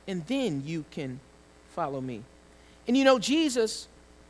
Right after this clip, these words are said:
says the same thing to all of us today. You know that, right? He's speaking to me, he's speaking to you, and he's saying, "You know what, church? You know what, Jason? You know what, Mission V A Whole Church of Christ? If you really want to be disciples, your priorities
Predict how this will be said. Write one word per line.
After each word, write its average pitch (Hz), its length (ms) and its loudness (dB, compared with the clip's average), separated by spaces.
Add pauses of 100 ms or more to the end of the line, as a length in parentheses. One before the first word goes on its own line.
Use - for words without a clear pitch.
(140)
says 254 280 2
the 233 80 -2
same 247 320 2
thing 240 260 2
to 214 140 0
all 226 180 6
of 196 80 2
us 202 160 0
today. 190 280 0
You 156 120 0
know 165 160 0
that, 147 140 -2
right? 143 260 -6 (880)
He's 196 120 -4
speaking 254 340 2
to 233 60 8
me, 254 240 6
he's 233 180 2
speaking 254 340 0
to 233 80 0
you, 262 280 2
and 240 60 4
he's 240 120 0
saying, 269 280 4
"You 269 80 4
know 285 140 10
what, 285 180 8
church? 302 600 4 (220)
You 233 100 6
know 320 120 10
what, 320 220 12
Jason? 294 600 6
You 302 100 6
know 330 120 10
what, 330 220 12
Mission 277 400 2
V 269 140 8
A 269 100 12
Whole 247 220 4
Church 247 240 2
of 208 80 -8
Christ? 220 400 0 (500)
If - 160 2
you 269 160 6
really 370 400 8
want 302 380 6
to 247 80 -8
be 254 240 0
disciples, 196 880 -2 (200)
your 233 180 6
priorities 240 920 10